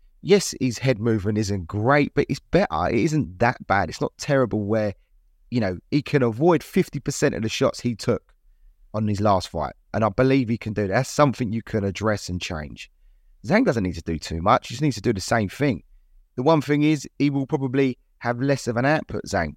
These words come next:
He's not gonna need to throw as many shots because maybe I feel that Joyce, for the first couple of rounds, might, might be a little bit tentative. You know, don't need to put your pressure, put the foot down early.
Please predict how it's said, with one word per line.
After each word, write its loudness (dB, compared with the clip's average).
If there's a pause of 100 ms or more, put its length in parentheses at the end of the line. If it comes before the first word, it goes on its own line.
(100)
He's -4
not 2
gonna 2
need 4
to -8
throw 2
as 0
many -4
shots -4
because 0
maybe 2
I 2
feel 2
that -2
Joyce, 0
for -8
the -4
first -2
couple -2
of -2
rounds, -2
might, -2
might 0
be 4
a 4
little 2
bit -4
tentative. -4 (640)
You 0
know, 2 (120)
don't 4
need 2
to -12
put -4
your -8
pressure, -2 (260)
put -10
the -20
foot -2
down 2
early. 0